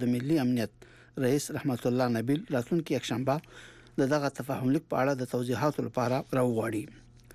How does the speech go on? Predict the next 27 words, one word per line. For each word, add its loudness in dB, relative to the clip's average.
له 2
آی 2
اس -8
آی 0
سره 0
د -8
تفاهم 0
لیک -6
کابل 0
ته 2
د -8
پاکستان -2
د -6
صدر -2
اعظم 2
نواز -2
شریف -2
له 0
سفر 0
نه 2
لږ -2
مخکې -4
د 2
هغه 0
هیواد 2
استخباراتي 0
ادارې 0